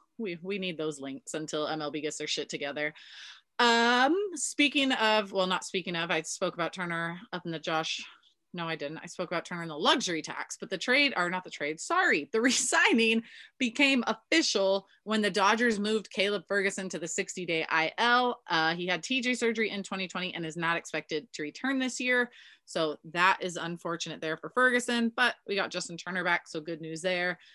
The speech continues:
Spring training games are expected to be five to seven innings this year. Um,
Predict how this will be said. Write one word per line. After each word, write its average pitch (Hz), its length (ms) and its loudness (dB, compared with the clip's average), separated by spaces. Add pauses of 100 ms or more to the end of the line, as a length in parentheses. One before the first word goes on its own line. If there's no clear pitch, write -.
(220)
Spring 226 380 0
training 254 420 2
games 240 420 4
are 185 140 2
expected 190 500 -2
to 190 60 -8
be 190 120 -4
five 175 240 0
to 180 80 -6
seven 170 360 -4
innings 202 420 -4
this 190 240 -2
year. 185 440 2 (100)
Um, 156 520 0